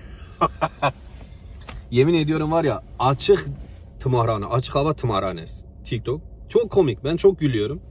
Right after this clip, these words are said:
Bazı insanlar yorum yazıyor. Onlara böyle mizah, ironi içerikli cevaplar veriyorum. Hoşuma gidiyor. Bu aralar biraz TikTok'a sardım. O yüzden, e,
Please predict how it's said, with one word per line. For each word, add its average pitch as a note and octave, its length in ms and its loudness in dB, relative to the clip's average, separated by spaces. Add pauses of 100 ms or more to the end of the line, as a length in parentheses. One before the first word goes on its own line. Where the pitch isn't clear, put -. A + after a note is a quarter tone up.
(360)
Bazı D3 220 4
insanlar C#3+ 360 2
yorum C#3+ 280 2
yazıyor. G#2 300 -2
Onlara A#2 280 -2
böyle B2 200 0
mizah, A#2 380 -2
ironi A2+ 460 -4
içerikli A2+ 640 -6
cevaplar A2 380 -4
veriyorum. F#2+ 400 -2 (600)
Hoşuma F3+ 340 4
gidiyor. C#3+ 200 4
Bu C#3 80 6
aralar D3 400 4
biraz D3+ 260 2
TikTok'a D3 420 -2
sardım. A#2 400 -6 (640)
O B2+ 100 4
yüzden, C#3+ 400 2 (100)
e, B2 60 0